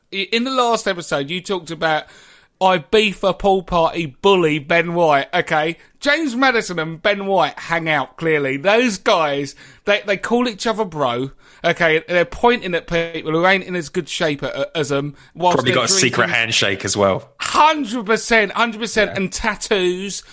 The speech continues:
Speaker 1: of, you know, Shagger on, <laughs> just under their Ralph Lauren, like, swim shorts, you know, that kind of thing. They're at, no way is James, no, I, if I look at a guy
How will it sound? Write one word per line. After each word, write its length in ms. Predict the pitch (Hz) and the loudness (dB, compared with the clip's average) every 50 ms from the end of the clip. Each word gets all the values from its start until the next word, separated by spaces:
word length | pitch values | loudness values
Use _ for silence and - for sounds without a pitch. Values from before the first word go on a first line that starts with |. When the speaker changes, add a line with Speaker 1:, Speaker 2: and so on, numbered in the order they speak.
| - - - | -20 -8 0
Speaker 1:
of, 240 | - 196 185 180 175 | 4 4 4 4 2
you 120 | - 202 | -2 -2
know, 140 | 196 180 165 - - - _ - | -2 -2 -4 -6 -12 -20 _ -10
Shagger 800 | - - - - - 240 233 214 202 190 185 180 175 190 190 - _ _ _ _ - | -4 -2 0 0 2 2 2 2 2 2 2 2 2 2 0 -2 _ _ _ _ 0
on, 160 | - 202 202 208 - - - - - - | 0 0 2 2 0 -2 -2 -4 -8 -10
<laughs> 360 | - - 1077 932 - _ - | -10 -12 -12 -14 -16 _ -4
just 300 | - 277 240 - - - | 0 0 0 0 0 2
under 260 | 254 233 220 220 226 220 | 2 2 2 2 2 4
their 300 | 214 208 208 208 208 - - - - | 6 6 6 4 4 0 -4 -8 -6
Ralph 460 | 208 202 220 233 226 220 220 208 - | -6 -2 0 2 2 2 2 0 0
Lauren, 520 | 208 202 196 196 202 196 196 196 190 190 - - - - | 0 2 4 4 4 2 2 0 -4 -6 -8 -12 -18 -10
like, 340 | 196 214 208 185 175 - 185 | -2 0 0 0 0 -2 -4
swim 380 | - - - - 233 226 214 202 | -4 -2 2 2 2 2 2 -2
shorts, 500 | - - 208 202 196 196 - - - - | -2 2 2 2 2 2 0 -4 -6 -2
you 80 | 233 220 | 0 2
know, 160 | 208 190 180 | 2 2 2
that 260 | 185 214 233 226 - - | 2 2 0 0 -2 -4
kind 280 | 185 196 190 185 180 | -2 0 0 0 0
of 100 | 180 165 | -6 -6
thing. 260 | - 196 185 175 151 190 | -4 -6 -6 -4 -2 -2
They're 240 | 226 226 226 226 - | 0 2 2 0 0
at, 340 | - 254 269 254 190 - - - - - _ _ _ _ _ - | 0 0 0 -2 -4 -8 -18 -20 -20 -20 _ _ _ _ _ -8
no 380 | 302 330 339 330 311 285 233 196 | -2 2 4 4 4 4 2 0
way 420 | 185 202 220 220 196 175 165 151 | 2 4 4 4 4 2 0 -2
is 140 | 143 135 - | -4 -6 -8
James, 420 | - - 190 180 170 165 165 156 180 | -8 -4 -2 -2 0 -2 -4 -4 -2
no, 240 | 226 285 320 403 - | 0 0 0 0 0
I, 140 | 220 262 247 - _ - - - - - | -4 -4 -6 -6 _ -20 -20 -20 -16 -10
if 120 | 269 233 311 | -4 0 2
I 140 | 339 349 339 | 4 4 4
look 200 | 320 302 285 233 | 2 0 -2 -2
at 80 | - | -6
a 40 | 185 | -4
guy 180 | 165 202 190 | -2 0 0